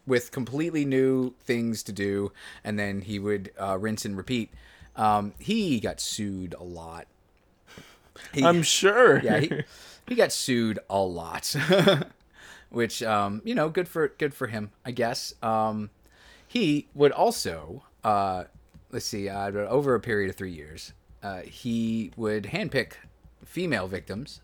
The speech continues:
Speaker 1: from among his employees, uh, many of whom were required as a condition of employment to take out life insurance policies for which Holmes would pay the premiums,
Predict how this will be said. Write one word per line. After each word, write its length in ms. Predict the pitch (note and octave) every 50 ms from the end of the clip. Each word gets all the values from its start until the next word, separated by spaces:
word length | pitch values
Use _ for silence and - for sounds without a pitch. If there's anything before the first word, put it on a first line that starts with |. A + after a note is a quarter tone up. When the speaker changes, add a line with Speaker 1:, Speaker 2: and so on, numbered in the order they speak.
| _
Speaker 1:
from 300 | - - - B2 A2 A2+
among 340 | G#2+ A#2 A#2 G2+ G2 G2+ A2
his 300 | G#2+ A#2+ D3 D3 D#3 -
employees, 800 | - G3 F#3+ G3 - - F4+ F4+ - - - - - - - - - - _ _ _ _ - - - _ _ -
uh, 240 | - G#2+ G#2+ G#2 G#2
many 220 | A#2 D3 E3+ D#3
of 100 | C3 -
whom 380 | B2+ B2 C3+ D3+ E3+ F3 F3+ D3+ A#2+ -
were 360 | B2 B2 B2 B2+ B2+ C3 B2+
required 760 | B2 C3 B2+ - - - - G#3 F#3 E3+ F3 E3 E3 E3 D#3+ - -
as 180 | D3+ C#3+ C3+
a 40 | C#3 C3+
condition 420 | - C3 A#2 B2+ D#3 - - E3
of 160 | C#3+ A#2+ B2
employment 640 | B2+ A#2 A2 - - - F#3 G#3 F#3 D3 A#2 A2 - _ -
to 120 | - C3+
take 360 | B2 - - - F#3+ F#3 F3+ E3+
out 280 | D3+ D3+ D3+ - -
life 340 | A#2+ B2+ C#3 D3 C#3 - -
insurance 520 | C#3 C3+ B2 - - B2 B2 B2 B2 A2+
policies 760 | - - - A2+ G#2 G#2 G#2+ G#2+ G#2 - A2 A2 A2 G#2+ G2+ -
for 180 | - - F#2+ F2+
which 240 | G#2 A#2 G#2 -
Holmes 440 | - - F3 G3 G3+ G3 F#3+ E3+ -
would 160 | E3 E3 D3
pay 220 | - - C#3 C3+ C#3+
the 100 | C3+ C#3
premiums, 680 | - - - A#2+ A#2+ A#2+ B2 B2 B2 A#2+ A#2+ A2+ -